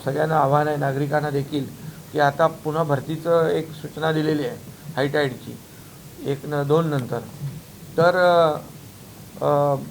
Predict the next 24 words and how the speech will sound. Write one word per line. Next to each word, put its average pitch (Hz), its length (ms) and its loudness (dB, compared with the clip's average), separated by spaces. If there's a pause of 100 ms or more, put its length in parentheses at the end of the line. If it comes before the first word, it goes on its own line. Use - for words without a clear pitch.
(400)
गरजेशिवाय, 175 800 4 (300)
अ, 151 100 -4 (800)
घरातून 151 420 2
बाहेर 143 240 4
येणं 156 280 2 (480)
टाळलं 151 400 4 (540)
तर, 175 180 4
अ, 175 420 4 (300)
बऱ्यापैकी 160 480 0
त्याच्यामध्ये, 151 720 0 (540)
अ, 139 80 -2 (1000)
अ, - 40 -8 (920)
गैरसोय 147 320 -2
कोणाची 156 360 -2
होणार 147 320 2
नाही. 160 160 -2 (460)
शाळांना 156 340 6
देखील 160 240 -2
आपण 156 200 2
सुट्ट्या 143 260 -2
दिलेल्या 151 340 2
आहेत, 160 100 2 (800)
अ, 139 360 2 (140)
त्यामुळे, 156 500 4